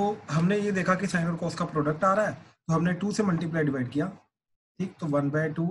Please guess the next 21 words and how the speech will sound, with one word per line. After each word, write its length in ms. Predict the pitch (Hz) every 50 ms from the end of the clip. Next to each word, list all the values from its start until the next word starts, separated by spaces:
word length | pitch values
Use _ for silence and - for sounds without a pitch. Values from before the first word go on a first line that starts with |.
| - -
into 280 | 139 131 127 147 143 -
two, 100 | 143 151 185 - - _ _ _ _ -
ठीक, 140 | 165 165 165
चलो 200 | - 143 120 113 - - 139
ये 120 | 135 131 131
question 360 | - - 127 120 - 156 147
हो 100 | 147 143
गया, 160 | 139 156 170 170 - _ _ _ _ _ _ _ _ -
ठीक। 160 | 165 170 165 -
फिर 200 | - 165 151 147
क्या, 160 | 165 170 175
one 240 | 151 147 147 143 143
by 160 | 156 165 165 156
two 240 | - 175 185 220 - -
integration 540 | 151 139 131 147 143 143 151 147 - 180 175 160 - 170
twice 340 | 160 170 202 226 - - 160
of 260 | 139 131 139 160 165 - _ _ _ _ _ _ _ _ _ _ _ _ _ _ _ _ _ _ _ _ _ _ _ _ _ _ _ _ _ _ _ -
sine 300 | - 143 143 147 151 151
three 180 | 156 156 170 180
x 200 | 196 185 - - -
into 300 | 160 139 135 160 151